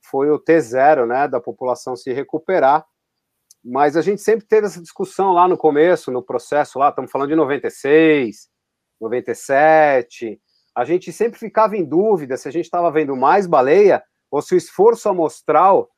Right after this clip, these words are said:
é, é que tava fazendo a gente ver mais baleia, porque a gente começou a estudar as populações, é, com um pouco mais de, de,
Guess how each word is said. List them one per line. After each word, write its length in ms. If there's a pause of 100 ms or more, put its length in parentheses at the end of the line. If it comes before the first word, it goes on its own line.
(440)
é, 460
é 80
que 140
tava 280
fazendo 400
a 40
gente 180
ver 120
mais 200
baleia, 500
porque 200
a 40
gente 180
começou 380
a 20
estudar 420
as 100
populações, 720 (500)
é, 160
com 140
um 40
pouco 300
mais 340
de, 380
de, 640